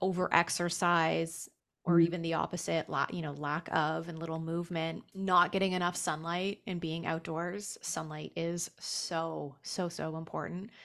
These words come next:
Speaker 1: Um, sleep. If these are things that, you know, it might happen on one day. I know how I feel if I miss one night of, like, not getting enough sleep, you know, and then you have a
Speaker 2: I'm there
Speaker 1: day where
Speaker 2: right
Speaker 1: you've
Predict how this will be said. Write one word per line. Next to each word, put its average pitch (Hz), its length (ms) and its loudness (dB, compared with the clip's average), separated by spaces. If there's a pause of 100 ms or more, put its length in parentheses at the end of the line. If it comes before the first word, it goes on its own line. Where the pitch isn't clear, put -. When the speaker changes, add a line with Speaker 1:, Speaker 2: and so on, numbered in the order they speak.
(220)
Speaker 1:
Um, 156 160 -4
sleep. 165 720 -2 (440)
If - 340 -4
these 247 400 2
are 190 180 6
things 208 720 -2
that, 160 420 4 (380)
you 170 80 -8
know, 165 320 -2 (260)
it - 180 -4
might 185 280 4
happen 208 400 2
on 175 180 -2
one 175 240 0
day. 185 720 4
I 160 140 2
know 190 120 0
how 214 160 2
I 240 140 2
feel 175 320 0
if 160 100 -6
I 170 120 -2
miss 170 360 -4
one 175 160 -4
night 190 220 -2
of, 156 180 -6
like, 160 220 -8
not 170 240 -4
getting 185 240 -6
enough 185 220 -2
sleep, 175 720 -2
you 208 80 0
know, 175 220 4
and 170 100 -4
then 165 80 -6
you 170 80 -4
have 185 120 -2
a 196 40 12
Speaker 2:
I'm 196 80 10
there 190 180 10
Speaker 1:
day 185 60 10
where 190 80 12
Speaker 2:
right 185 60 6
Speaker 1:
you've 190 120 -2